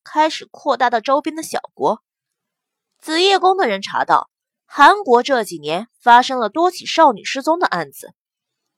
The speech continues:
莫界带着人从大齐国一路寻到韩国都城，为的就是找到当年和祸水一起消失的慕容随风。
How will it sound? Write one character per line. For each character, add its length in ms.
莫 280
界 240
带 180
着 100
人 220
从 280
大 240
齐 180
国 220
一 160
路 160
寻 180
到 140
韩 200
国 120
都 200
城， 220
为 340
的 220
就 240
是 140
找 140
到 100
当 260
年 240
和 200
祸 240
水 180
一 140
起 120
消 320
失 140
的 120
慕 200
容 140
随 180
风。 260